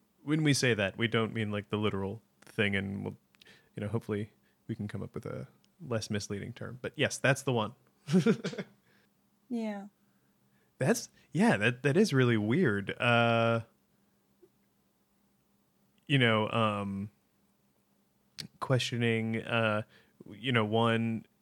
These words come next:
Speaker 1: how she keeps her memories, and two, like, where the ghosts come from. Uh,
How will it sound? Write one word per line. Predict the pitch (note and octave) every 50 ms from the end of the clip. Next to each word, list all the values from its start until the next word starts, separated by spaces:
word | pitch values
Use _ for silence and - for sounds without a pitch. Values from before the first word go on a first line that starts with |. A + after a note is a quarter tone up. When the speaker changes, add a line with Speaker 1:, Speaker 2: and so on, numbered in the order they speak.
| _ _ -
Speaker 1:
how | A#2+ - - B2 A#2
she | A2+ - A#2
keeps | - B2 A#2+ -
her | A2+
memories, | A2 G#2 G2+ G#2+ G#2+ G#2+ G#2+
and | G#2+ G2+
two, | - - A2
like, | A2 G#2+ G2+
where | - G#2+
the | G#2 G#2
ghosts | G2 G2+ G#2+ G#2+ -
come | - A2 A2
from. | - G#2+ G#2+ G#2+ A#2 - _ _ _ _ _ _ _ _ _ _ _
Uh, | - C3+ B2 B2 B2+ B2+ B2 B2